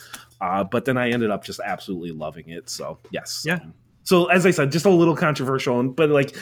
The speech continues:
Speaker 1: it's more just 'cause, like, I'm not a huge fan of that genre, and then also the first one, like, I know it's beloved by some people, but, like,
Speaker 2: Mm.
Speaker 1: it is more of a cult classic type of thing.
Speaker 2: Yeah, and I mean, it's one of those things, too, where, like, it took a really long time to come out.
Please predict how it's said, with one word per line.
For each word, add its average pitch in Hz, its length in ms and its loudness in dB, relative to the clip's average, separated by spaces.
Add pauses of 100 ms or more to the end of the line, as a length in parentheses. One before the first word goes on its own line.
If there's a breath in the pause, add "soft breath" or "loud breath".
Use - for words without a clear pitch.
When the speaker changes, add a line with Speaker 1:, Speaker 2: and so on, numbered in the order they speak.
(180 loud breath)
Speaker 1:
it's 180 180 2
more 175 220 6
just 143 180 0
'cause, 143 160 0
like, - 180 -2
I'm 127 140 4
not 131 160 2
a 120 40 0
huge 117 200 0
fan 113 160 0
of 107 80 0
that 95 160 -4
genre, 127 460 2
and 110 160 0
then 107 100 0
also 101 260 -4
the 95 120 -4
first 92 320 -10
one, 90 160 -8
like, 87 240 -10 (160 soft breath)
I 160 100 2
know 196 160 4
it's 170 100 0
beloved 131 520 2
by 98 160 -2
some 107 320 -6
people, 110 400 -4
but, 95 240 -8
like, 90 220 -10
Speaker 2:
Mm. 135 260 -12 (120)
Speaker 1:
it 131 140 2
is 123 160 2
more 107 180 -2
of 90 80 -6
a 92 60 -8
cult 90 300 -10
classic - 480 -12
type - 200 -20
of - 80 -20
thing. 50 240 -20 (260)
Speaker 2:
Yeah, 220 240 -2
and 202 80 6
I 202 60 0
mean, 202 140 2
it's 185 120 0
one 196 80 2
of 185 60 0
those 165 160 -2
things, 160 240 -4
too, 143 220 -6
where, 135 140 -2
like, 120 380 -8
it 160 140 -8
took 185 140 2
a 185 40 4
really 147 300 -2
long 139 240 -4
time 131 240 -4
to 135 80 -6
come 135 180 -10
out. 117 300 -4